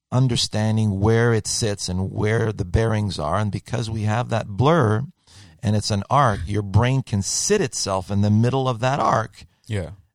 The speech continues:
Speaker 1: And your center is getting more and more consolidated from that process.
Speaker 2: Yeah, and also getting the right picture of the shot I want.
Speaker 1: Yes.
Speaker 2: It comes through, and I
Speaker 1: And
Speaker 2: c-, can confirm with it. It's very good.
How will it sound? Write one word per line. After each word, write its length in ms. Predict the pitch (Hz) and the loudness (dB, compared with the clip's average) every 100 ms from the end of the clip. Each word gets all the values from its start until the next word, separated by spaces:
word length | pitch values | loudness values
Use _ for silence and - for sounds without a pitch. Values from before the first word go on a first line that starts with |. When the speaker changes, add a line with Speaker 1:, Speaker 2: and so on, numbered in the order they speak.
| _ | _
Speaker 1:
And 260 | 110 110 107 | -2 0 2
your 140 | 107 | 2
center 540 | - - 117 113 117 107 | 0 0 0 -2 -2 0
is 360 | 104 98 - - _ _ | 0 -2 -6 -10 _ _
getting 300 | 107 104 107 | -4 0 2
more 260 | 104 104 107 | 4 4 4
and 100 | 104 | 4
more 280 | 104 101 101 | 4 2 0
consolidated 960 | - 107 - 127 113 92 87 82 80 _ _ | -2 -2 0 0 0 -2 -2 -4 -10 _ _
from 220 | - 98 | -2 -2
that 180 | 87 - | -2 -2
process. 480 | - 196 - - - _ | -2 -2 -8 -12 -18 _
Speaker 2:
Yeah, 160 | 95 | -10
and 180 | 87 90 | -8 -10
also 220 | 90 - | -10 -12
getting 240 | - 87 85 | -12 -12 -12
the 80 | |
right 240 | 85 85 - | -12 -12 -14
picture 300 | 98 - 87 | -18 -16 -18
of 60 | |
the 100 | 85 | -18
shot 360 | - - 92 92 - | -16 -10 -10 -10 -14
I 80 | |
want. 320 | 92 95 98 - | -12 -10 -10 -12
Speaker 1:
Yes. 380 | - 175 110 - | -6 -2 -2 -4
Speaker 2:
It 40 | - | -10
comes 280 | 92 87 - - | -10 -10 -18 -14
through, 280 | 95 98 - _ _ _ | -12 -12 -14 _ _ _
and 100 | 95 | -8
I 40 | 87 | -4
Speaker 1:
And 100 | 107 - | -4 -8
Speaker 2:
c-, 60 | - | -20
can 120 | - 104 | -18 -16
confirm 420 | 101 - 87 87 | -16 -14 -12 -12
with 220 | - 85 | -14 -14
it. 140 | - 95 | -12 -14
It's 240 | 101 - | -16 -20
very 320 | - 98 85 | -16 -12 -12
good. 220 | 80 87 | -12 -14